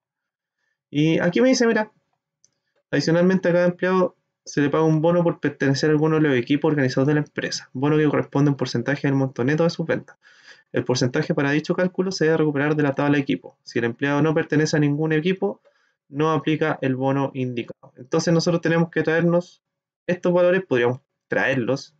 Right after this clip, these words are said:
o podríamos, como ya los conocemos, y nos indica que están dentro de la, de la tabla, hacemos simplemente el cálculo directamente según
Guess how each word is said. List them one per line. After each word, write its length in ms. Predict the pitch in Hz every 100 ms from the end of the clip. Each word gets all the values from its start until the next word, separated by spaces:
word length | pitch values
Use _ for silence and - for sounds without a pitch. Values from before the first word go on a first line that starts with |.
| _
o 160 | 185
podríamos, 480 | 180 180 175 175 180
como 200 | - 120
ya 120 | 120
los 100 | 139
conocemos, 580 | 151 170 175 196 220 247 _ _ _ _ _ _ _ _ _ _
y 100 | 120
nos 140 | 117 120
indica 360 | 120 151 151
que 220 | 127 113 -
están 300 | 123 - 123
dentro 240 | 123 - 123
de 80 | 123
la, 280 | 120 120
de 120 | 127 127
la 100 | 139
tabla, 340 | 160 160 180 _ _ _ _ _ _ _ _ _ _ _ _ _ _ _ _ _ _ _ _ _ _ _ _ -
hacemos 420 | 135 127 135 135
simplemente 580 | 151 143 147 147 151 151
el 160 | 147
cálculo 360 | - 143 139 139
directamente 600 | 127 131 131 135 143 143
según 480 | - 131 127 139